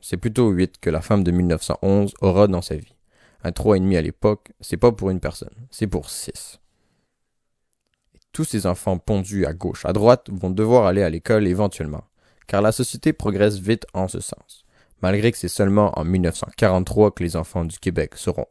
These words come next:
obligés de fréquenter l'école, contre mille huit cent soixante et onze en Ontario, plus de soixante-dix ans avant,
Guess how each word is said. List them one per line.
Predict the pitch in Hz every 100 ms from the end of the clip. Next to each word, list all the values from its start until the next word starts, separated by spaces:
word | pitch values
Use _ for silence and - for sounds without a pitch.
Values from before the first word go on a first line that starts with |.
| -
obligés | 95 90 92
de | 90
fréquenter | - 90 80 -
l'école, | - - 113 120 120 _ _ _
contre | 87 82 -
mille | 85 92 101 90
huit |
cent | 90 92
soixante | - 98 - 87
et | 110
onze | 98 98
en | 85
Ontario, | 80 85 80 85 107 - - -
plus | 101
de | -
soixante-dix | - 95 - 92 90
ans | 85
avant, | 78 85 135